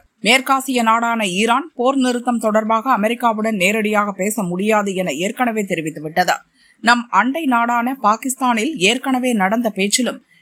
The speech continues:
ஈரான் வெளியுறவுத்துறை அமைச்சர் அமெரிக்க பிரதிநிதிகளை சந்திக்க மறுத்துவிட்டார். இதனால் கோபமடைந்த ட்ரம்ப் இரண்டாம் கட்ட பேச்சுக்கு அதிகாரிகளை அனுப்பவில்லை. போரை நிறுத்தவும்,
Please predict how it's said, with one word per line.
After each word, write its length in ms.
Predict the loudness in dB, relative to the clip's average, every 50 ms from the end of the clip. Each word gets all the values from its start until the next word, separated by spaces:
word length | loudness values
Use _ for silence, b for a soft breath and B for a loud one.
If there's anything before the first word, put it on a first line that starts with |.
| b b
ஈரான் 420 | 0 2 2 4 4 2 2 0 -2
வெளியுறவுத்துறை 760 | -2 -2 -2 -2 0 -2 -2 -2 -4 -4 -2 -2 0 2
அமைச்சர் 500 | 2 2 0 0 -2 -2 -4 -4 -4 -4 -2
அமெரிக்க 400 | 0 0 0 0 -2 -4 -4 -6
பிரதிநிதிகளை 680 | -4 -2 -2 -2 -2 -2 -2 -2 -2 -2 0 0 0 0
சந்திக்க 440 | -2 -2 -4 -4 -2 -2 -2 -4 -4
மறுத்துவிட்டார். 680 | -2 -2 -4 -4 -4 -6 -8 -8 -6 -2 -2 -4 -4 -6 b b b b b b
இதனால் 460 | b -2 0 2 2 2 2 0 -2 -4 -2
கோபமடைந்த 680 | 0 0 0 0 0 0 0 0 -2 -2 -4 -4 -4 -2 0
ட்ரம்ப் 200 | 0 0 0 -2 _ _
இரண்டாம் 420 | -4 0 0 0 0 0 -2 -4
கட்ட 240 | -4 -6 -6 -6 -6
பேச்சுக்கு 480 | -4 -2 -2 -2 0 -2 -2 0 2 2
அதிகாரிகளை 760 | 2 2 0 -2 -2 0 0 0 0 0 -2 -2 -2 -2 -2 -2
அனுப்பவில்லை. 580 | -2 -2 -2 -4 -6 -6 -4 -2 -2 0 -2 -2 -4 _ _ _ _ _ _ _ _ _ _
போரை 340 | 2 2 2 2 2 -2 -2
நிறுத்தவும், 560 | 0 0 0 0 0 0 -2 -2 -2 -2 -6